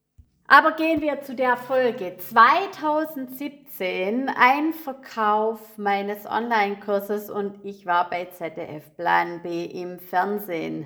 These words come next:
Ja, <laughs> geilo, denken da viele. Mhm, war auch gut.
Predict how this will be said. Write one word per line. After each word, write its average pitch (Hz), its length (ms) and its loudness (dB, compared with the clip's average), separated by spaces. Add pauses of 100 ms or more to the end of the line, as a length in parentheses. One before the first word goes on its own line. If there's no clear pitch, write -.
Ja, 180 360 2 (360)
<laughs> 214 40 -8 (680)
geilo, 262 420 6
denken 226 380 -4
da 196 160 0
viele. 202 380 -6 (240)
Mhm, 202 920 2
war 185 360 2
auch - 220 -8
gut. 269 440 -10